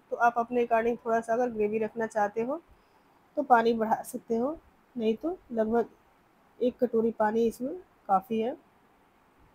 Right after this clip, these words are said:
तो अब इसे हम क्या करेंगे ना, सारे मसालों को अच्छे से निकाल करके बिल्कुल भी mix कर लेंगे। और देख सकते हैं कितना अच्छा हमारा ये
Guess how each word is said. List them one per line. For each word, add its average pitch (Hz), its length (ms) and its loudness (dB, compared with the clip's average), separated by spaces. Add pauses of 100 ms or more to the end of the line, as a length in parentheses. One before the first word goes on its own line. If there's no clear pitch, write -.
(480)
तो 247 40 0
अब 247 100 0
इसे 247 140 0
हम 247 140 4
क्या 240 180 4
करेंगे 240 280 0
ना, 302 140 -4
सारे 240 280 2
मसालों 226 400 0
को 226 120 -6
अच्छे 214 220 -4
से 220 140 -8
निकाल 214 320 -2
करके 226 340 -10 (840)
बिल्कुल 226 360 0
भी 226 100 4
mix 226 240 -4
कर 226 160 0
लेंगे। 233 340 -2 (1160)
और 233 140 -2
देख 226 200 -4
सकते 226 200 -8
हैं 220 100 -2
कितना 226 320 -4
अच्छा 220 220 -6
हमारा 214 300 0
ये 226 160 -2